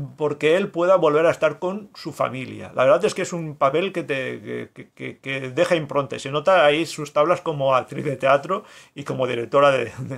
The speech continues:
de, del mismo género, ¿vale? Luego tenemos a Hirose Ryoko, que es, va a ser la periodista, que aquí en este caso, eh, se llama Makise Ki-, eh, Kyoko, precisamente, eh, Ryoko Kyoko, eh, juego de palabras.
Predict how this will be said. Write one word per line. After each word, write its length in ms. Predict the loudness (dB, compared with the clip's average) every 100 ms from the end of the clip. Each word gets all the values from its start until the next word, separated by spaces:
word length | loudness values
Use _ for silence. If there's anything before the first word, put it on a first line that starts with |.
| -12
de, 140 | -12 -12
del 240 | -10 -8
mismo 240 | -8 -10 -10
género, 340 | -12 -12 -6
¿vale? 300 | -4 -4 -6 _ _ _ _ -20 -20 -20 -20 -20 _
Luego 220 | 6 8 8
tenemos 460 | 8 6 4 2 6
a 240 | 8 6 4
Hirose 540 | 2 4 4 2 2 0
Ryoko, 560 | 0 4 4 4 0
que 80 | 0
es, 160 | -2 2
va 40 |
a 40 | 4
ser 140 | 4
la 160 | 4 4
periodista, 640 | 2 0 -2 -4 -4 -6 _ _ _ _ _
que 100 | 4
aquí 240 | 4 4 0
en 60 |
este 140 | 0 4
caso, 360 | 4 6 4
eh, 140 | 4 2
se 120 | 4
llama 220 | 4 4
Makise 480 | 4 0 -2 -4 -6
Ki-, 240 | -10 -8 -4
eh, 760 | -2 -2 -2 -4 -6 -10 -18 _ _ _ _ _ _ _ _ _ _ _ _ _
Kyoko, 420 | -8 -2 -2 -4
precisamente, 640 | -8 -6 0 0 0 -6 -12 _ -16 -12
eh, 500 | -10 -10 -10 -10 -10
Ryoko 440 | -4 2 2 2 -2
Kyoko, 360 | 0 0 -2
eh, 640 | -6 -8 -10 -14 -18 -20 -12
juego 260 | -2 4
de 80 | 4
palabras. 520 | 6 6 4 2 -2